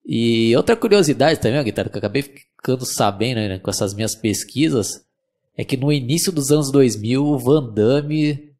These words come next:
tava com plano de fazer uma continuação desse Street Fighter e ele queria que voltasse, né, o, o Ken e o Ryu, que seriam interpretados pelos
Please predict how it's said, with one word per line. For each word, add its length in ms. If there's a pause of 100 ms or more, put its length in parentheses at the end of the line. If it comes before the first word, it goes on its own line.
(380)
tava 260
com 240
plano 500
de 120
fazer 240
uma 100
continuação 960
desse 220
Street 400
Fighter 680
e 180
ele 160
queria 880
que 320
voltasse, 880
né, 140
o, 480 (540)
o 100
Ken 300
e 80
o 20
Ryu, 400
que 80
seriam 260
interpretados 800
pelos 640